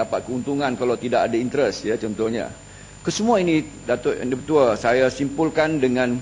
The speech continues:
eh, ringkasnya adalah perlunya, saya kira, eh, ahli-ahli parlimen mendapat sedikit basic,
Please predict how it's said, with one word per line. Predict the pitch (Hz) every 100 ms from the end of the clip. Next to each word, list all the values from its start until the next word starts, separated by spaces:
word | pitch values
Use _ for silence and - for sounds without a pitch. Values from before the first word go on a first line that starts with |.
| - - - - - 120
eh, |
ringkasnya | 127 127 127 170 170 156 147 -
adalah | - 123 127 131 - - - - -
perlunya, | 147 165 214 196 160 135 127 - - -
saya | 139
kira, | 139 160 160 92 - - - - -
eh, | 131 131
ahli-ahli | 143 160 151 151
parlimen | - 143 160 151 117
mendapat | 107 151 170 196 - 190 -
sedikit | 160 170 226 - - 240 - - - - - - - -
basic, | 104 165 240 - - 220